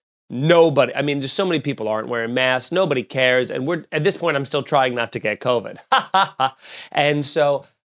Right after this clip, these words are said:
uh, you know, we, the ball drops, it's, uh, you know, now I think it's, like, one thirty, we're drinking enough, and we're like, "You know what? We had the long day yesterday. I'm kinda, I'm kinda over it. Like,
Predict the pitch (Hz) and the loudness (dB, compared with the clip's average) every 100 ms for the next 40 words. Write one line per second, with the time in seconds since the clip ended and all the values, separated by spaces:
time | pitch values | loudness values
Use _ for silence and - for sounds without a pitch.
0 | - 147 143 139 139 - - 262 208 214 | -4 0 4 4 2 0 -2 2 4 4
1 | 208 190 175 156 185 180 165 170 165 151 | 0 0 0 2 4 4 4 2 2 -2
2 | - - 170 196 180 180 185 190 180 151 | -10 -4 0 2 2 2 0 0 -2 -2
3 | 131 120 156 143 147 147 147 147 139 151 | -2 -2 -2 0 2 2 2 0 0 -2
4 | 151 156 147 147 147 147 143 147 147 143 | -2 -2 -2 0 0 -2 -4 -2 0 -2
5 | 185 190 165 156 156 156 - 160 151 139 | 0 0 2 2 2 0 -4 0 0 0
6 | 139 139 135 127 127 131 - 135 135 131 | 2 2 2 0 -2 -4 -4 -4 -4 -6
7 | 139 123 120 113 - 127 135 147 131 123 | -4 -2 0 -2 -6 -10 -4 -2 0 2
8 | 127 117 120 117 120 117 107 | 2 2 -2 -2 -2 -2 -4